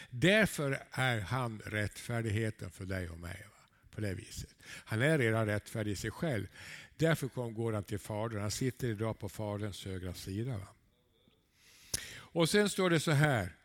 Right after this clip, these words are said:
eh, och, och, eh, och sen står det så här då, om rättvek och om dom. Och om dom, om dom, för denna världens furste är dömd. Det är intressant att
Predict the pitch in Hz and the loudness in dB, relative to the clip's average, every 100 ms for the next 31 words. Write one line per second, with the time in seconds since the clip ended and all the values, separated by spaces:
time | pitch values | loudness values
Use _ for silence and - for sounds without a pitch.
0 | - - - - 123 123 123 - - _ | -20 -20 -8 4 6 8 6 -2 -16 _
1 | - - 135 135 131 127 - - 120 117 | -20 -6 -2 0 2 0 -2 -2 2 4
2 | 113 107 101 - - - - 135 180 165 | 4 2 -6 -20 -20 -20 -6 -2 2 2
3 | - 139 135 127 120 110 98 101 - _ | 2 0 2 4 4 4 0 -4 -10 _
4 | 131 127 127 123 - 117 110 - 110 107 | -2 2 4 2 0 -2 -4 -4 -6 -2
5 | 113 95 87 85 _ - - - 131 131 | -4 -4 -10 -18 _ -20 -20 -4 -4 -2
6 | 139 127 139 131 - - _ 143 139 139 | -2 -2 -2 -2 -6 -14 _ -4 -2 0
7 | 170 117 117 120 135 135 127 120 107 - | 0 -2 0 0 2 2 4 2 0 -4
8 | 104 98 - 107 113 127 92 - - _ | -6 -6 -4 -4 -4 -6 -8 -12 -20 _
9 | _ _ _ _ _ _ _ _ - - | _ _ _ _ _ _ _ _ -18 -18
10 | - 160 180 175 202 202 - 143 127 | -6 -4 -2 0 2 0 2 0 0